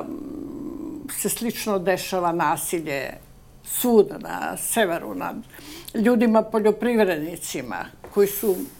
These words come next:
jedni potpuno samostalni u dobroj meri od države. Oni proizvode za sebe, ne gube radna mesta, imaju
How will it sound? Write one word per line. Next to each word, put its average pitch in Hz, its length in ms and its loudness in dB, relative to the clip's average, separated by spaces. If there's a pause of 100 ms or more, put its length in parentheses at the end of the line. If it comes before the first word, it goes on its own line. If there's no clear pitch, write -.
(340)
jedni 208 240 0
potpuno 220 720 4 (480)
samostalni 190 1080 4 (340)
u 208 80 2
dobroj 254 400 8
meri 196 380 2
od 170 160 0
države. 165 460 -4
Oni 190 200 -2
proizvode 180 720 0
za 175 160 -2
sebe, 170 420 -2
ne 175 160 0
gube 180 280 0
radna 175 380 -2
mesta, 175 500 -2
imaju 180 440 0